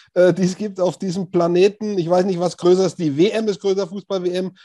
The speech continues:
Olympische Spiele sind größer. Ähm,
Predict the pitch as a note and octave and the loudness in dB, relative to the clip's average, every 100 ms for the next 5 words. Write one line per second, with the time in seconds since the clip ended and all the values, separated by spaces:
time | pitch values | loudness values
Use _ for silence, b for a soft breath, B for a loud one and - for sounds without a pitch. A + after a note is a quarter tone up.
0 | b E3+ F3+ F#3+ F#3 E3+ D3+ G3+ G#3+ G3+ | b 2 4 4 2 -4 -6 -4 2 2
1 | F#3 F#3+ F3 F#3+ F3+ F#3+ F#3 F3+ b b | 4 0 0 2 2 2 0 -4 b b
2 | b - E3+ - E3+ F3 F#3 _ | b 2 4 6 4 0 -6 _